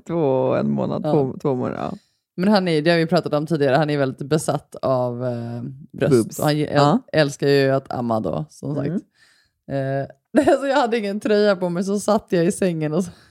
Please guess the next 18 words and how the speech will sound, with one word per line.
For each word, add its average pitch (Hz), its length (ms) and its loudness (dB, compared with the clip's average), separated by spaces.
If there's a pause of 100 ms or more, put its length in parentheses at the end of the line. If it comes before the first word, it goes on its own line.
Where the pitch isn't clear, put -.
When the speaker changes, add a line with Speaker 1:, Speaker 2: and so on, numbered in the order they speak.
(300)
Speaker 2:
<laughs> - 920 0
Så, 349 220 4 (420)
så 320 160 4
ser 294 180 4
jag 240 60 4
hur 220 100 4
de 196 120 2
bara 175 220 4
sitter 185 340 2
och 180 80 -2
tittar 202 260 0
på 185 160 -2
mina 175 240 0
tuttar. 220 340 0 (920)
<laughs> - 800 -10
Så 226 100 2
bara, 190 240 0 (380)
"Tutte." 226 180 4